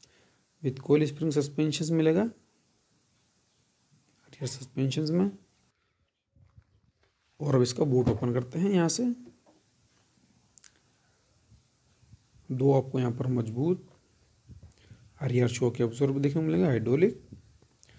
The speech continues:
और company आपको इस model में partial drive offer कर रही है।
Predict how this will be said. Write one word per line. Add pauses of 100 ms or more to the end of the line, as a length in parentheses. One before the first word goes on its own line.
(300)
और
company
आपको
इस
model
में
partial
drive
offer
कर
रही
है।